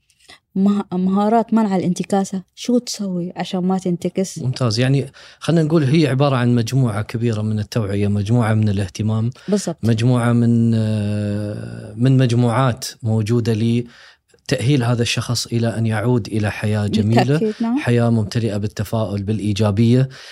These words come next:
Speaker 2: الحمد لله حتى القيادة الرشيدة يعني نرى أن، بأنها اهتمت. الدوائر أيضًا، آه، تسعى لعلاج
Speaker 1: أكيد، أكيد.
Speaker 2: موظفينها أو حتى دعم مثل هذه الأمور.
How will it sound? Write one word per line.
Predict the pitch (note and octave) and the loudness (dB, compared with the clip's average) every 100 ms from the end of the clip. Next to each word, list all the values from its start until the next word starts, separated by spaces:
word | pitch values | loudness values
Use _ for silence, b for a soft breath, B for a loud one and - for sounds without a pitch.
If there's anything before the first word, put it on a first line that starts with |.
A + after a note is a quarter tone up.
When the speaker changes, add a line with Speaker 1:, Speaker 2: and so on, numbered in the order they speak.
| B | B
Speaker 2:
الحمد | - - D#3+ | -2 0 2
لله | D#3+ C#3+ | 2 2
حتى | - C#3 C#3+ | 0 -4 -2
القيادة | B2 A#2 B2 A2+ | 0 2 2 2
الرشيدة | G#2+ A2+ - C3 | 0 0 0 2
يعني | A#2 G#2 G#2+ G#2 G2+ - _ - G#2+ | 2 2 0 0 -2 -8 _ -10 -4
نرى | A2+ A#2 A2 G2+ | 0 2 0 -2
أن، | A2 | -2
بأنها | G#2 A#2 A#2 A2+ B2 b b b - | -2 0 2 2 -2 b b b -4
اهتمت. | G#2+ - D3 A#2+ F#2 - - b b - | -4 0 2 2 0 -6 -20 b b -8
الدوائر | G#2+ A2 A#2 B2 A2 A#2 A2 | -2 2 2 2 2 -2 0
أيضًا، | A#2+ A#2 B2 B2 | 0 2 2 2
آه، | G2 A2+ A2 | 0 -2 -2
تسعى | - C3+ - A#2+ | -2 -2 0 -2
لعلاج | A#2 A#2+ A#2+ G2+ G#2 G#2+ A2+ C#3+ C3+ | 0 0 0 -2 -6 -2 2 2 0
Speaker 1:
أكيد، | - - | -4 -6
أكيد. | C4 A3+ B - | -6 -8 B -2
Speaker 2:
موظفينها | A2+ A#2+ A2+ - D3+ C#3+ D3+ | 0 2 0 0 2 2 2
أو | C3+ C3 C#3 C3+ | 0 0 0 -2
حتى | - C3+ - | -6 -6 -2
دعم | B2+ C3 B2+ | -2 0 0
مثل | A#2 A#2+ | 0 0
هذه | A2+ A2+ | 0 0
الأمور. | G2+ A2+ A2 | 0 0 0